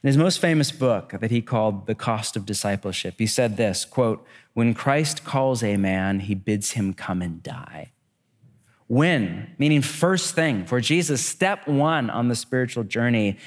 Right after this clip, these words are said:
is to embrace a lifestyle of death to self.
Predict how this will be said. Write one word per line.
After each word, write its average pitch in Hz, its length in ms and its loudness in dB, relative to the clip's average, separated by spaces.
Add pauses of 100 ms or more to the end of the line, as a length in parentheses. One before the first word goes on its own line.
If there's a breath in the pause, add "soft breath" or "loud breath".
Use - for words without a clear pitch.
(240 loud breath)
is 123 200 0
to 131 180 0
embrace 120 680 0 (220 loud breath)
a 110 120 0
lifestyle 98 920 0
of 90 200 -4
death 90 360 -4 (200)
to - 80 -8
self. - 500 -6